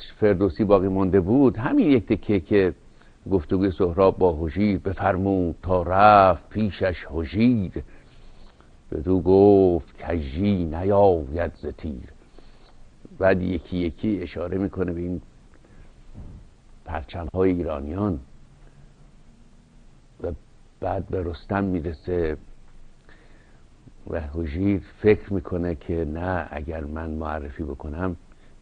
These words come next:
و این پهلوان رستم رو بکشه، بنیاد خانواده ما هم از میله دروغ میگه،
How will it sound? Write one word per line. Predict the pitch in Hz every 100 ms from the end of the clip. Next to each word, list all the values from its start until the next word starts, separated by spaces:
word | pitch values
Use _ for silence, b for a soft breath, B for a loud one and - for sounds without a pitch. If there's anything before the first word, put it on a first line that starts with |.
| _ -
و | 71
این | 73 87 82
پهلوان | - 76 69 78 80 78
رستم | 71 - 76
رو | 73 73
بکشه، | 71 - 67 87 90 82 - - -
بنیاد | 76 73 80 92
خانواده | 85 71 71 71 71 67
ما | 67 85
هم | 95
از | 82 73
میله | 82 92
دروغ | 90 87 82 64
میگه، | 62 64